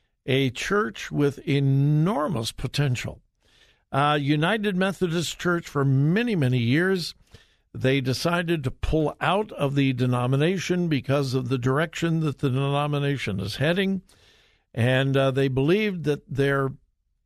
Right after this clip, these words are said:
uh, loyalty to Scripture was more important than their loyalty to their denomination.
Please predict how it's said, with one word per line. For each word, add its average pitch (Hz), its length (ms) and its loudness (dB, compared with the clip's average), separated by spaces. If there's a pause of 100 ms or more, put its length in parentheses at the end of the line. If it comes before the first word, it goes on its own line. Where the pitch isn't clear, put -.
(440)
uh, 127 240 2
loyalty 185 800 0
to 123 180 -2
Scripture 220 680 -4 (720)
was 120 180 2
more 160 200 2
important 160 600 0
than 143 160 0
their 131 180 0
loyalty 156 600 0
to 143 180 -2
their 139 240 0
denomination. 131 1120 -2